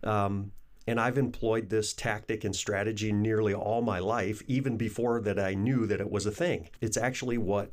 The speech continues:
exactly what Coach Schmidt did for me back in high school when he said, "Hey, wake up. This thing's way bigger than you or me or any of us. It really is not nearly as bad as you think it is."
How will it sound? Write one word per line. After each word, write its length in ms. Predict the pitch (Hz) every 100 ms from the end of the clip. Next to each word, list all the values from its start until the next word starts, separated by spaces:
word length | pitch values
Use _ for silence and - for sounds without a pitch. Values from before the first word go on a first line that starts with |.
| -
exactly 480 | 107 95 127 139 120
what 220 | 98 104
Coach 240 | - 98 -
Schmidt 300 | 127 151 -
did 180 | 98
for 120 | 82 92
me 140 | 90
back 300 | 87 95 104
in 100 | 110
high 120 | 87
school 420 | 82 - 82 82 - - - - -
when 180 | 101 92
he 80 | 90
said, 440 | - 87 82 80 -
"Hey, 200 | 98 80
wake 300 | 95 95 101
up. 260 | - - - - - - - -
This 160 | 104
thing's 200 | - 85
way 200 | 85 95
bigger 340 | 95 101 90 92
than 240 | 90 92
you 260 | 92 90 92
or 80 |
me 460 | 87 90 87 87 87
or 260 | 90 92 -
any 200 | 90 80
of 120 | 78
us. 300 | 78 85 - - - -
It 140 | 95 87
really 380 | 92 104 95
is 100 | 87
not 220 | 92 90 90
nearly 280 | 95 92
as 100 | 87
bad 280 | 82 87 87
as 120 | 85
you 60 | 82
think 240 | 80 90
it 80 | -
is." 240 | 90 82